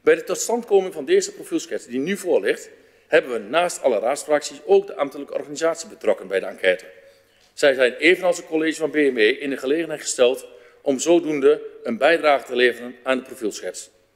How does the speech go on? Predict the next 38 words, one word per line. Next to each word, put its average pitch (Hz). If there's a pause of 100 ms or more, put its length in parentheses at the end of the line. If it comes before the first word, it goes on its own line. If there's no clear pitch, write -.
(280)
En 117
van 135
die 165
gelegenheid 165
is 151
ook 175
gebruik 175
gemaakt. 95 (360)
En 131
daar 139
bes-, 147
daar 147
spreken 135
wij 113 (260)
onze 110
dank 98
voor -
uit. 90 (1080)
Vanuit 165
de 160
raad 165
hebben 156
we 135
in 127
goed -
overleg 113
met 117
alle 170
partijen 123 (420)
de 123
volgende 170
leden 135
opgenomen 120
in 117
de 104
vertrouwenscommissie 117
in 104
oprichting. 190